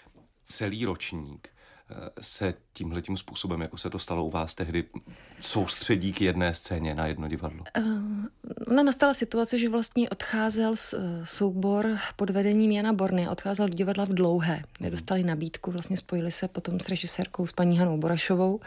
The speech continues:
Speaker 2: A ten prostor toho Davidského divadla se uvolnil. A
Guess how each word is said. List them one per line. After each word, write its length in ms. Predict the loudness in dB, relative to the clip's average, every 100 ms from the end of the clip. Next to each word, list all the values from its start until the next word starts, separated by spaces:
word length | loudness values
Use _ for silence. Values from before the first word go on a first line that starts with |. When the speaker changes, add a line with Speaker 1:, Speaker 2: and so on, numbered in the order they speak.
| -10 -8 -6 -6 -10 -8 0
Speaker 2:
A 380 | 4 4 2 4
ten 200 | 4 6
prostor 720 | 2 0 0 2 4 2 -4 -10 _ -20 _
toho 180 | -4 -2
Davidského 440 | -2 -2 -4 -2
divadla 320 | 0 0 0
se 140 | 0 -2
uvolnil. 600 | 0 2 4 4 2 -4 _ _ -20 _ -6
A 420 | -2 -2 -2 -4